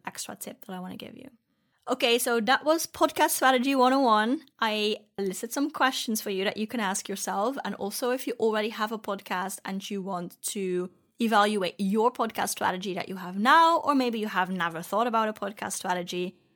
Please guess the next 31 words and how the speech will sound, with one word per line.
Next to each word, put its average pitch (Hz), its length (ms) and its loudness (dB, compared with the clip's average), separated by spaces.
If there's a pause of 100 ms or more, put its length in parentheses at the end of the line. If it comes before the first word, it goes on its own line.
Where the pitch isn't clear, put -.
then 208 300 2 (160)
definitely 320 480 4
ask 269 320 0
yourself 269 340 0
these 269 160 -2
questions. 208 720 -2 (340)
And 220 380 6
if 247 160 0
you 285 80 -2
have 226 300 0 (260)
questions 262 440 2
about 220 280 8
the 294 60 0
<laughs> - 120 2
questions, 285 500 2 (300)
if 233 160 -4
you 226 60 -2
have 190 280 -2
no 220 300 4
idea 220 240 2
how 214 160 2
to 208 80 -2
come 214 160 -2
up 196 140 0
with 190 100 -6
this 190 180 -6
answer, 190 680 0
if 190 260 -6
you 202 160 -2
really 214 540 -2
want 233 320 2